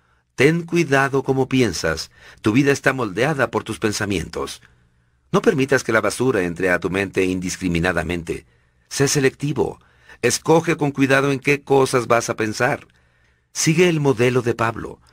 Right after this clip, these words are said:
Llevamos cautivo todo pensamiento y hacemos que se rinda y obedezca a Cristo. Esto requiere una vida de práctica, pero con la ayuda del Espíritu Santo puedes reprogramar tu manera de pensar. Revélale tu lucha a un amigo consagrado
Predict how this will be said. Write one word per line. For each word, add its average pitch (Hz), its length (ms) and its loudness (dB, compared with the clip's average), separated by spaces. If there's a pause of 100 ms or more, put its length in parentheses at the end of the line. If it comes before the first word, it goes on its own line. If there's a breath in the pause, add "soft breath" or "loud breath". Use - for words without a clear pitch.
(120)
Llevamos 117 460 2
cautivo 117 480 0
todo 113 240 2
pensamiento 104 720 0 (200 loud breath)
y 95 120 0
hacemos 110 400 0
que 104 100 -4
se 104 140 -2
rinda 120 440 0
y 110 120 2
obedezca 87 580 0
a 82 80 -6
Cristo. - 540 -10 (800)
Esto 165 200 0
requiere 165 320 -2
una 143 140 2
vida 110 240 0
de 90 140 0
práctica, 117 680 -2 (260 loud breath)
pero 120 220 2
con 120 220 2
la 113 60 4
ayuda 165 300 2
del 156 120 2
Espíritu 120 420 -2
Santo 117 460 0 (260 loud breath)
puedes 131 540 4
reprogramar 117 800 2
tu 165 120 -4
manera 95 400 0
de 85 100 -2
pensar. - 640 -6 (1000)
Revélale 160 840 2
tu 165 160 -2
lucha 120 640 2
a 95 60 2
un 104 200 -2
amigo 87 420 0
consagrado 98 760 0